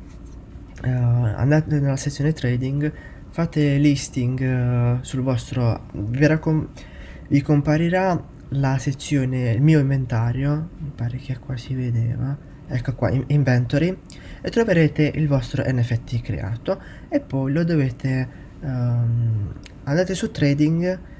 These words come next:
creare il, ehm, listarlo al prezzo che volete, perché permette di fare sia l'asta che la vendita diretta. Quindi in base alle vostre esigenze,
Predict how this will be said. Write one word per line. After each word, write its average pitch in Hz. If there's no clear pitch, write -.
creare 143
il, 139
ehm, 117
listarlo 156
al 202
prezzo 143
che 123
volete, 104
perché 135
permette 135
di 131
fare 123
sia 160
l'asta 151
che 127
la 135
vendita 131
diretta. 113
Quindi 110
in 120
base 135
alle 135
vostre 139
esigenze, 120